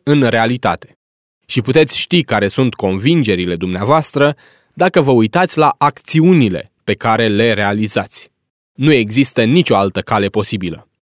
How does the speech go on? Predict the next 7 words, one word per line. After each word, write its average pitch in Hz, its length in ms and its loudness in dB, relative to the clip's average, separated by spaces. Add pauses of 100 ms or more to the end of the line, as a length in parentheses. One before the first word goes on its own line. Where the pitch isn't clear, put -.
(1300)
Cel 139 240 2
de-al 127 220 2
doilea 143 360 2
corolar 101 640 -2
al 95 180 -4
acestei 90 480 -4
legi 101 440 -4